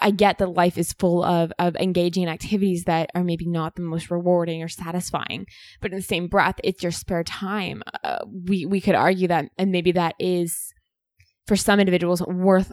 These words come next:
a worthwhile expense for paying for convenience. I mean, and again, you've kind of justified yourself that it's not, but it's, uh,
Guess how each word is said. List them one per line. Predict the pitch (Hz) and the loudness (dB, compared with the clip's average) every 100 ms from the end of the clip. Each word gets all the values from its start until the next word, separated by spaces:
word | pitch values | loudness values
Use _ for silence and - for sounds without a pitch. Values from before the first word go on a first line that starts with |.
| - | 0
a | |
worthwhile | 175 175 170 156 160 | 2 2 0 -2 -2
expense | 170 - 170 | -4 -8 -8
for | - | -8
paying | 165 - 170 165 | -8 -8 -8 -8
for | 160 | -10
convenience. | - 165 165 156 160 98 - | -8 -8 -8 -8 -10 -8 0
I | |
mean, | 196 190 - | 2 0 0
and | - 202 | 0 2
again, | 196 190 180 | 2 2 0
you've | 190 180 | -2 -2
kind | 202 | -2
of | 180 | 0
justified | 170 156 160 | -2 -4 -6
yourself | 156 - 160 | -8 -6 -6
that | 147 147 | -4 -4
it's | 135 - | -4 -4
not, | 202 240 262 - 220 | 2 4 4 2 0
but | - 170 - - _ _ _ - | 2 2 0 -16 _ _ _ -4
it's, | 202 208 - | -4 -4 -4
uh, | - | -4